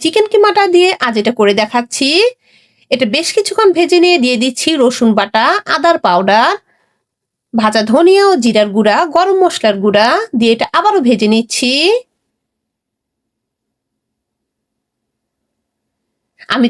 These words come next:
তেলের পরিমাণটা কম করে দিয়েছি, তবে আপনি চাইলে এখানে তেলের পরিমাণটা বাড়িয়ে দিতে পারেন। এবার দিয়ে দিচ্ছি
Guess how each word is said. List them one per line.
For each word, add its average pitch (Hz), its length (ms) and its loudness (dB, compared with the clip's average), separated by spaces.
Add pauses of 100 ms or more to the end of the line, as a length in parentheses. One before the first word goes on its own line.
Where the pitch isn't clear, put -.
তেলের 349 260 0
পরিমাণটা 403 400 2 (120)
কম 311 120 2 (100)
করে 233 220 0
দিয়েছি, 233 380 0
তবে 247 140 0 (120)
আপনি 370 240 0
চাইলে 392 280 2
এখানে 247 280 -2
তেলের 277 240 0
পরিমাণটা 349 360 2 (160)
বাড়িয়ে 214 340 0
দিতে 202 240 -2
পারেন। 214 360 0 (3000)
এবার 381 260 0
দিয়ে 415 200 2
দিচ্ছি 370 360 2